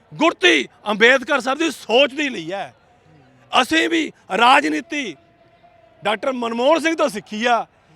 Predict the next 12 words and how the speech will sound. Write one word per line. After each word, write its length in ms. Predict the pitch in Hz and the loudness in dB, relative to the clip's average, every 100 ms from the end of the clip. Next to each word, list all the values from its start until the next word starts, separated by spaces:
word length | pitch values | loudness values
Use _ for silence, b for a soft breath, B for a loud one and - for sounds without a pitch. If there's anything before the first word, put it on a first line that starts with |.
| _ _ | _ _
ਕਿ 140 | 233 | -2
ਜਿਹਨੇ 260 | 202 277 330 | 0 0 0
ਹਮੇਸ਼ਾ 680 | 202 160 214 269 349 302 185 b b b b - | 0 -2 0 2 2 0 -2 b b b b 0
ਆਪਣੀ 400 | 233 - 277 285 | 0 2 -2 -2
ਜ਼ਿੰਦਗੀ 520 | 202 247 247 262 277 | -2 -6 -2 0 2
ਦਾ, 260 | 269 254 190 b b - | 2 2 0 b b -2
ਆਪਣੀ 360 | 233 - 277 | -2 0 -2
ਮਿਹਨਤ 380 | 247 226 311 370 | -2 0 2 2
ਦਾ 160 | 339 311 | 2 0
ਇੱਕ 240 | 339 311 | -2 2
ਇੱਕ 180 | 381 302 | 2 2
ਕਤਰਾ 540 | - - 311 392 359 | -4 -6 -2 0 0